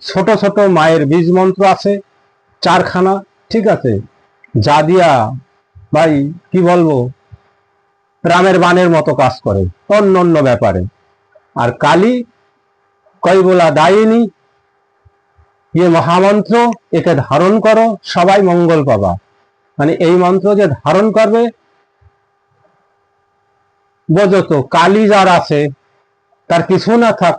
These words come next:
তবুও সে মহাবলশালী। তাই জন্য অজ্ঞানের অন্ধকারে দূর করতে এই জ্ঞানের শিখা মন্ত্রগুলো ধারণ করো,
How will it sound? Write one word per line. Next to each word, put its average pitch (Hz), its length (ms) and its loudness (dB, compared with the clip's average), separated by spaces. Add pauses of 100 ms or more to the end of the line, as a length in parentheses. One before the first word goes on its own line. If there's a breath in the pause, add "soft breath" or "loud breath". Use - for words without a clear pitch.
(180)
তবুও 190 340 2
সে 190 160 0
মহাবলশালী। 147 840 0 (920)
তাই 143 180 0
জন্য 190 380 2 (260)
অজ্ঞানের 165 600 0 (1160)
অন্ধকারে 185 580 0
দূর 180 240 0
করতে 233 480 0 (360)
এই 170 280 0
জ্ঞানের 165 320 2 (500)
শিখা 175 560 -2 (1040)
মন্ত্রগুলো 202 720 0 (720)
ধারণ 139 420 0
করো, 214 340 0